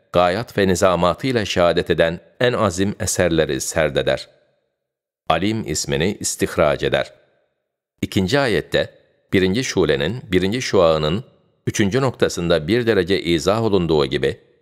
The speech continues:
Cenab-ı Hakk'ın büyük efalini, azim asarını zikrederek neticesinde yevmi fasl olan haşri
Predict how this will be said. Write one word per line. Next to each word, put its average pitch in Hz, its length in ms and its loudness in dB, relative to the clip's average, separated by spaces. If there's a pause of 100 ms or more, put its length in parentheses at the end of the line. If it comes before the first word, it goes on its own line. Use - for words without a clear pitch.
(320)
Cenab-ı 117 380 2
Hakk'ın 113 440 0
büyük 107 240 0
efalini, 76 640 0 (380)
azim 95 360 0
asarını 76 680 0
zikrederek 76 680 -2 (400)
neticesinde 80 720 -2 (400)
yevmi 92 340 0
fasl - 380 -6
olan 73 300 0
haşri 95 560 -4